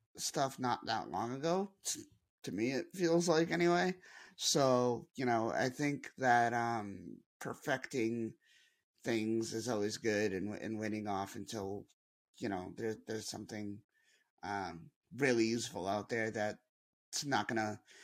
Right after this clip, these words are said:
sound like a, a, a plane taking off, uh, you know, like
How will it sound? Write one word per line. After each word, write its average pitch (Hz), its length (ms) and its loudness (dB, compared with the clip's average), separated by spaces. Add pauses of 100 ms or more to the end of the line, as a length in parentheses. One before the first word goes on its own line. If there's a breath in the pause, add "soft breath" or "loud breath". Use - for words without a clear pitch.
(280 loud breath)
sound 131 300 2
like 120 180 -2
a, 104 880 -4
a, - 40 -10
a - 20 -16 (100)
plane 120 560 -2
taking 117 340 -4
off, 110 440 -4 (240)
uh, 92 200 -16 (200)
you 135 120 -10
know, 107 240 -10 (120)
like 107 160 -16